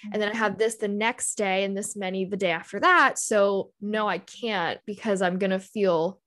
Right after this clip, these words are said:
Speaker 1: too groggy or whatever it might be. Even if I'm not, I don't get drunk.
Speaker 2: Mm-hmm.
Speaker 1: You know, you really have to think about that stuff. It really is a way of living.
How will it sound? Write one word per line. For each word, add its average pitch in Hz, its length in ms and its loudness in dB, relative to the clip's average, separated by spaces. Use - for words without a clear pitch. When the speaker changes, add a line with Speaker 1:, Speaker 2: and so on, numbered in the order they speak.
Speaker 1:
too 208 240 -2
groggy 185 880 0
or 190 160 2
whatever 175 400 0
it - 60 -6
might 160 180 -6
be. - 160 -6
Even 285 180 0
if 302 180 -4
I'm 226 180 2
not, 214 180 0
I 208 100 0
don't 202 140 0
get 185 160 -4
drunk. - 420 -6
Speaker 2:
Mm-hmm. 196 340 -14
Speaker 1:
You 214 100 6
know, 208 140 8
you 220 200 6
really 269 440 6
have 240 240 4
to 220 80 -2
think 214 340 -2
about 214 320 2
that 175 220 -2
stuff. 190 280 -2
It - 120 2
really 226 320 4
is 208 140 2
a 185 140 0
way 196 400 0
of 175 140 -4
living. 196 600 -4